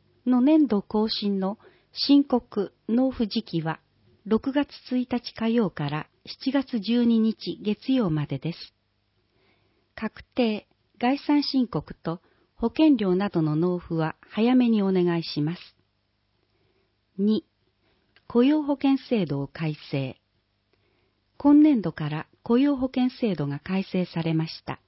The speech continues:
改正内容は次の通りです。あ、非正規労働者の雇用保険適用範囲の拡大。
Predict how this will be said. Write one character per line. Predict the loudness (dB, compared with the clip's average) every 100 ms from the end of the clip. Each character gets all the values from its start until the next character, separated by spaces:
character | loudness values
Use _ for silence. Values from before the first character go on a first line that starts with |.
| _ _ _ _ _ _ _ _ _ _ _ -6
改 | -2 -2
正 | 0 0
内 | 2 0 0
容 | -2 -2
は | -4 -6 -10 -16
次 | -8 0 2
の | 2
通 | 0 -2 -2
り | -4
で | -8
す。 | -8 -14 _ _ _ _ _ _ _ _ _ _ _ _ -6
あ、 | -4 -6 _ _ _ _ _ _ _ _
非 | -6 -6 0
正 | 2 2
規 | 0
労 | 2 2
働 | 2 0
者 | 0 0
の | 0
雇 | -2 -2 0
用 | 0 -2
保 | -4
険 | 0 0 0
適 | -4 -8 -4
用 | 0 0
範 | -2 -4 0
囲 | 2 0
の | -2
拡 | -8 -6 -6
大。 | -6 -8